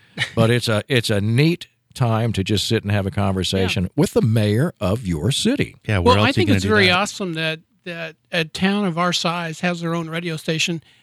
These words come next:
Speaker 1: I mean, that's, that's pretty impressive. And you guys do a fantastic job of running it with the programming that you have.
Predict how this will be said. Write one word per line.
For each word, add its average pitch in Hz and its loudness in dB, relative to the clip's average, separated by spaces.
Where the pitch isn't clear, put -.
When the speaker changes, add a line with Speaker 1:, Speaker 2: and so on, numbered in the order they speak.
Speaker 1:
I 196 4
mean, 185 2
that's, 190 -6
that's 196 -2
pretty 185 0
impressive. 165 -4
And 180 4
you 190 -2
guys 185 2
do 170 -2
a 139 -4
fantastic 185 -2
job 175 -2
of 151 -8
running 175 2
it 175 -6
with 165 -8
the 135 -14
programming 185 2
that 165 -4
you 160 2
have. 180 2